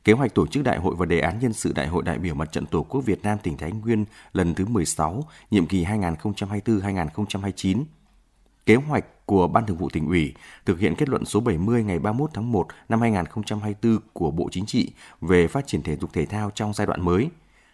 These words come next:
Tờ trình dự thảo nghị quyết thông qua đề án sắp xếp đơn vị hành chính cấp xã trên địa bàn tỉnh giai đoạn hai nghìn không trăm hai mươi ba, hai nghìn không trăm hai mươi lăm.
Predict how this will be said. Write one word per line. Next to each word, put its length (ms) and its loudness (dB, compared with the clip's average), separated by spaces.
Tờ 140 6
trình 340 2
dự 200 2
thảo 260 -2
nghị 180 -2
quyết 400 -2
thông 180 -2
qua 260 2
đề 140 2
án 180 0
sắp 180 -6
xếp 160 -6
đơn 140 0
vị 140 -4
hành 240 -4
chính 180 -4
cấp 160 -4
xã 400 -6
trên 260 2
địa 120 2
bàn 180 -2
tỉnh 240 -2
giai 120 -2
đoạn 200 2
hai 140 0
nghìn 160 2
không 140 -4
trăm 140 -4
hai 100 -4
mươi 60 -8
ba, 140 -2
hai 200 -4
nghìn 260 -2
không 180 -4
trăm 160 -6
hai 80 -4
mươi 100 0
lăm. 180 4